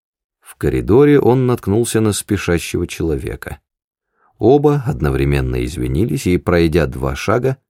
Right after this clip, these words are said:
остановились. "Павел? Женя? Ну, здравствуй, бродяга! Вот не думал встретить тебя здесь.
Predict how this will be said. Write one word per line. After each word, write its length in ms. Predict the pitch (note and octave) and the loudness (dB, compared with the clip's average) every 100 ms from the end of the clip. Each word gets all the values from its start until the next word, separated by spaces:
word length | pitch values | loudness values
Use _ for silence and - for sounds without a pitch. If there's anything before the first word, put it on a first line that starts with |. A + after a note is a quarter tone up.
| _ _ _ _ _ _ _ | _ _ _ _ _ _ _
остановились. 880 | G2+ - B2 B2 C2+ B1+ C#2 - - _ _ _ _ _ _ _ _ _ _ _ _ _ _ _ _ _ | -8 -4 0 0 0 -4 -8 -12 -16 _ _ _ _ _ _ _ _ _ _ _ _ _ _ _ _ _
"Павел? 500 | D2 D2 G2+ D#3+ F3 _ _ _ _ _ _ _ _ _ _ _ _ _ _ _ _ | -6 -4 -2 -2 -4 _ _ _ _ _ _ _ _ _ _ _ _ _ _ _ _
Женя? 720 | D2 C2+ C#2+ F#2 C#3+ E3 F3 _ _ _ _ _ _ _ _ _ | -8 -2 2 4 4 2 -2 _ _ _ _ _ _ _ _ _
Ну, 300 | - B2+ F3 | 2 4 4
здравствуй, 720 | F3 E3+ F3 E3 E3+ - F#3 | 4 2 2 2 2 2 2
бродяга! 640 | F3 F#3+ E3 A#2 C#2+ - - _ _ _ _ _ _ _ _ _ - | 4 2 2 2 0 -6 -12 _ _ _ _ _ _ _ _ _ -8
Вот 480 | G#2+ A2 E3+ F3+ F#3+ | -6 0 0 0 0
не 140 | G3 | 0
думал 360 | F3 F#3 F3+ F3 | 2 4 4 2
встретить 580 | - - C#3+ - - - | 0 0 0 0 -8 -4
тебя 260 | E2 E2 | 0 0
здесь. 420 | C2 C2 B1 - | 0 -4 -6 -10